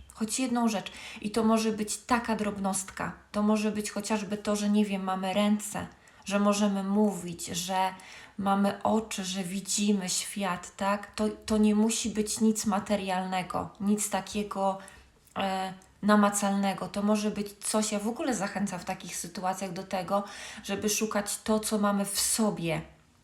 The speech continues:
Tak, właśnie tak to jest w tym stanie, dokładnie.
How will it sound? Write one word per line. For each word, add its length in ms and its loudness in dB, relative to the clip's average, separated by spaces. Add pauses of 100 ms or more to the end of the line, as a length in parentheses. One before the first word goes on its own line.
(1900)
Tak, 280 4
właśnie 360 -2
tak 240 0
to 120 -2
jest 200 -2
w 80 -10
tym 160 -4
stanie, 500 -2
dokładnie. 720 -2